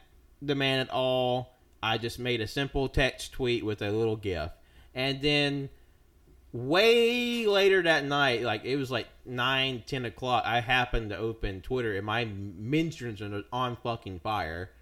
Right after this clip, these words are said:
And so come to find out, Hideki Kamiya, the creator of Beautiful Joe,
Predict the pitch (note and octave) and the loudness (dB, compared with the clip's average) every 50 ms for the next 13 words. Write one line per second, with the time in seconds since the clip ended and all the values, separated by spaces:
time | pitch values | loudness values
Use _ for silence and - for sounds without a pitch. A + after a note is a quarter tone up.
0 | - - - - - G#2+ - - A#2+ A#2 - - - C#3+ B2 - - G#3 B3 D4 | -20 -20 -12 -10 -8 -8 -8 -8 -8 -10 -10 -8 -8 -8 -8 -2 0 0 2 2
1 | C4+ A3+ - - G3+ F#3+ F#3 F3+ E3+ E3+ D#3+ D#3 C3+ C#3+ G3 F#3+ F#3+ F3 D#3+ D#3 | 0 -2 -2 0 0 0 2 2 2 2 4 4 4 2 2 2 2 0 0 -2
2 | D3+ C3 - D#3 C#3+ C#3 C3+ B2+ A#2 A2 G#2+ G2+ B2 B2 A#2 - - - G#3+ G#3+ | -4 -2 0 0 0 2 0 0 0 0 0 -2 -4 -6 -6 -4 -2 0 0 2
3 | G3+ G3+ A#3+ D4+ G4 G4+ D4 A3 D#3+ B2 G#2 G2 G2 - C3 B2+ B2 A#2 C3 B2+ | 2 2 4 4 4 4 4 4 4 4 4 2 0 2 2 2 2 0 -2 -2
4 | A#2 A2 G2 - A2 G#2 G2 G#2+ G#2 F#2+ F#2 F#2 F#2 F#2+ G2 | -2 -2 -2 -2 -4 -4 -2 -2 -2 -2 0 -2 -2 -4 -4